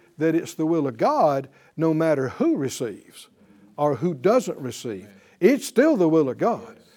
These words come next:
That never changes. No matter what you experience or don't experience or what I experience or don't experience,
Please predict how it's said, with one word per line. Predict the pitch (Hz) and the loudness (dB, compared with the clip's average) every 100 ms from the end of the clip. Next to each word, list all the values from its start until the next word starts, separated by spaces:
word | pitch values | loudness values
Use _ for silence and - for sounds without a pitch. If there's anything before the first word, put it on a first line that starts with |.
| - | -4
That | 151 185 214 208 - | 2 4 4 -2 -12
never | 127 143 135 131 156 151 | -6 -2 -2 -2 -4 -4
changes. | - 240 220 107 101 | -4 -2 -2 -6 -10
No | 123 | -2
matter | 160 147 | 2 2
what | 131 127 - | 0 -6 -2
you | 220 | 0
experience | 320 - - 285 285 277 233 | 0 -2 -4 -2 -2 -4 -4
or | 202 | -2
don't | 202 214 | 0 -2
experience | 196 - 190 185 175 | -4 -6 -4 -4 -6
or | |
what | 123 120 | -10 -2
I | 180 311 | 2 2
experience | 285 - 277 269 269 - _ _ | 2 -4 -4 -4 -6 -10 _ _
or | 160 | -2
don't | 170 202 185 | 2 2 0
experience, | 151 - 165 165 160 | -4 -2 0 0 -2